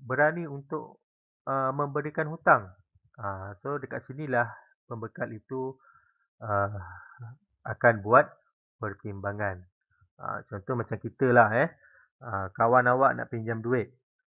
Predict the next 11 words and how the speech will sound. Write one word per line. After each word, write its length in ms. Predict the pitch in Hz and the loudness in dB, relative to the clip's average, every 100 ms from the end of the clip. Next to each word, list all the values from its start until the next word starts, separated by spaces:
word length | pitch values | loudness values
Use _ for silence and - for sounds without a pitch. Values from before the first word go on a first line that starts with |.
| - | -14
Ah, 320 | 104 98 104 - - _ _ | -10 -8 -8 -12 -20 _ _
kawan 400 | 113 120 135 131 | -2 2 4 4
awak 240 | 139 143 | 4 4
itu 240 | 135 - 175 | 2 -6 -2
adalah, 480 | 123 120 120 123 117 - | 0 0 2 2 2 -8
ah, 320 | - 127 127 - _ | 2 4 4 0 _
<clears throat> 280 | - - - 123 | -2 -2 -2 4
awak 240 | 143 156 | 6 6
nak 80 | 131 - | 4 -6
pinjam 320 | 123 123 120 | -4 -4 -4
duit, 320 | 120 135 - | -6 -8 -10